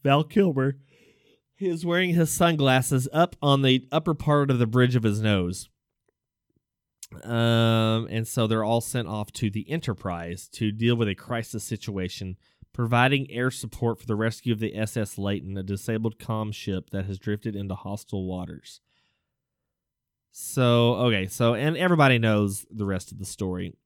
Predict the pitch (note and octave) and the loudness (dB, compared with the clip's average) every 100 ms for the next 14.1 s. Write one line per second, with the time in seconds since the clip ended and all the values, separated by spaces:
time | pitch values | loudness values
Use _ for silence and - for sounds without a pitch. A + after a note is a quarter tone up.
0 | _ - - G#2 G#2 G2+ G2 G2 G2 - | _ -18 -4 0 2 2 0 -2 -6 -2
1 | G#2 G#2 A#2 B2 B2 A#2 A2 G#2+ G#2 G2+ | 0 2 0 0 -2 -2 0 0 -2 -6
2 | - _ _ _ A2 G#2+ G#2 - A2 A2 | -10 _ _ _ -4 -2 -2 -2 0 0
3 | G#2+ G#2+ G#2 G#2+ G2+ - _ _ - G2+ | 0 0 0 -2 -4 -6 _ _ -6 -6
4 | - G#2 - A2 - G2 F#2 - G2 F#2 | -4 -8 -6 -8 -6 -10 -8 -6 -4 -4
5 | F#2 G2 G2 F#2+ - - D#3+ E3 G#3 A#3 | -4 -6 -8 -10 -14 -4 0 0 0 -2
6 | G#3+ - F3+ E3 C3 E3 D#3 F#3 F3+ G#3+ | -6 0 0 0 -4 -2 0 2 2 2
7 | A3 A3 C#4 - C4 A3 G3 - E3+ D#3 | 2 0 -2 0 0 0 0 4 6 6
8 | D3 _ _ _ - E3 G3 F3+ - - | 4 _ _ _ -2 0 4 2 2 0
9 | E3 - D#3 D3+ C3+ C#3 C3+ C3 C3 - | 2 2 0 0 2 4 4 2 -2 -10
10 | _ _ _ - C#3+ D#3+ D#3+ D#3 C#3+ C#3 | _ _ _ 2 4 6 6 4 2 -2
11 | C3+ D3 C#3+ C#3+ - - B2 D#3+ - D3 | 2 2 2 0 -6 -10 -4 -4 -2 -2
12 | C3+ A#2+ A#2+ - B2+ B2 B2 - - A#2+ | -2 -2 -4 -2 0 -2 -4 -10 -4 -4
13 | A#2 C3+ D#3+ C#3+ C3+ C3 - A#2+ A2 G#2+ | -2 -2 -2 0 0 0 0 0 2 0